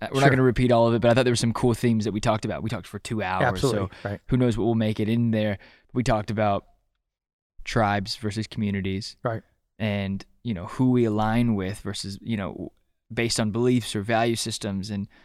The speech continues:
Speaker 1: not everyone believes the same things, but we kind of will have these value systems that will be similar. And, and, you know, when you're in a tribe, it seems like you are only allowed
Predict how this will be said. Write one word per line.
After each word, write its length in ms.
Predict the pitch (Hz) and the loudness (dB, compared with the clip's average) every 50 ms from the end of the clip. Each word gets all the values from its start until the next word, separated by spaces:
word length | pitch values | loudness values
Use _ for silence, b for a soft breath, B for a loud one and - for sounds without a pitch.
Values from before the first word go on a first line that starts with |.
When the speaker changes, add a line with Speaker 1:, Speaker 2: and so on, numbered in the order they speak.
| b b b - | b b b -6
Speaker 1:
not 100 | 104 110 | -4 -2
everyone 240 | 110 113 117 113 | 0 0 0 0
believes 340 | 107 117 120 123 127 131 120 | 0 0 2 2 2 0 0
the 60 | 120 | 0
same 260 | 107 - 117 110 107 104 | -2 0 0 0 0 0
things, 340 | - 110 107 104 104 104 | 0 -2 0 0 0 -2
but 140 | 101 - 65 | -2 -4 -8
we 80 | - 107 | -8 -8
kind 180 | - 113 101 | -6 -6 -6
of 60 | 95 95 | -6 -6
will 80 | 101 | -6
have 200 | 101 95 90 92 107 | -6 -6 -6 -6 -6
these 140 | 107 101 | -8 -6
value 300 | 107 123 120 120 120 120 | -2 -2 0 0 0 0
systems 300 | 113 - 123 113 110 107 | -2 -2 -2 -2 -2 -2
that 80 | 101 85 | -4 -4
will 80 | 98 101 | -4 -4
be 80 | 110 | -4
similar. 540 | 110 - - 101 104 101 101 101 98 95 92 b b b b b b b - | -4 -4 -2 -2 -2 -2 -2 -4 -4 -6 -8 b b b b b b b -10
And, 280 | - 104 101 101 - - | -8 -6 -6 -6 -6 -6
and, 280 | 110 107 107 104 - - _ _ _ _ - | -6 -4 -4 -6 -8 -12 _ _ _ _ -10
you 120 | 117 120 | -8 -6
know, 140 | 107 98 80 | -6 -6 -6
when 200 | 85 92 120 117 | -4 -4 -2 0
you're 120 | 117 117 110 | 0 0 0
in 80 | 104 | -2
a 40 | 101 | -4
tribe, 480 | - - - - - - 87 90 - 101 | -6 -6 -6 -6 -4 -2 -2 -2 -2 -4
it 100 | 104 - | -4 -4
seems 260 | - 117 110 107 101 | -2 -2 -2 -2 -2
like 180 | 104 101 - 104 | -4 -6 -6 -6
you 260 | 104 104 104 101 101 | -4 -2 -2 -2 -2
are 180 | 98 95 - - | -2 -4 -6 -4
only 400 | - 110 123 127 135 135 131 127 | -2 -2 0 0 0 0 -2 -2
allowed 800 | 123 113 110 107 95 90 90 90 87 87 82 82 82 87 107 - | -2 -2 -2 -2 -2 -4 -4 -6 -6 -8 -8 -10 -10 -12 -14 -18